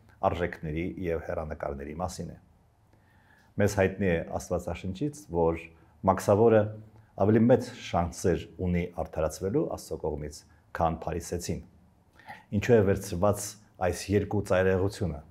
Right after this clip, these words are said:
այս երկու մասնագիտությունները, որովհետև մաքսավորին, այսինքն հարկ հավաք-, հավաքողին, ոչ ոք չի սիրում, չէր սիրում քսանմեկ տարի առաջ, քսանմեկ դար առաջ և չեն սիրում նաև հիմա, որովհետև մարդիկ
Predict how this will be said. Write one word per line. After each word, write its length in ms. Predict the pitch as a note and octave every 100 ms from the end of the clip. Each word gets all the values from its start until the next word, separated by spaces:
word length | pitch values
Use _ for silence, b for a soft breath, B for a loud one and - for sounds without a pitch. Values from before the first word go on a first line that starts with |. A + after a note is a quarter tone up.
| - b b E2
այս 140 | -
երկու 220 | F2 F2+ F2
մասնագիտությունները, 800 | F2+ G2 F2+ G#2+ B2+ G#2+ E2 - - b b b
որովհետև 400 | B2 B2+ D#3+ D3+ - b b -
մաքսավորին, 560 | A2+ A2 A#2+ A#2 D#3 F3+ E2+
այսինքն 320 | - - F2 E2+
հարկ 240 | F2+ F2+ E2
հավաք-, 260 | E2 - - - A2 F#2+
հավաքողին, 560 | F2 - F#2+ B2 C3 B B B B B -
ոչ 120 | G#2+ A#2+
ոք 120 | A2+ -
չի 100 | A#2
սիրում, 320 | - E2 - - -
չէր 180 | A2 G2+
սիրում 260 | - E2+ E2
քսանմեկ 420 | - G2 C3 D#3+ D#3
տարի 180 | D3 C#3+
առաջ, 280 | C#3+ D3 - _ b b b b b b b -
քսանմեկ 380 | F2 F2 A2 G2
դար 180 | A2+ C#3 C#3 C#3
առաջ 280 | C#3 C3+ - _ -
և 140 | F2 -
չեն 220 | G#2 G#2
սիրում 360 | - F2 F#2 F#2+ - F2+
նաև 280 | E2 E2+ - _ -
հիմա, 200 | G2+ F#2 - - - b b b b
որովհետև 420 | G#2+ A#2 F3 E3+ C#3
մարդիկ 380 | B2+ D3+ D3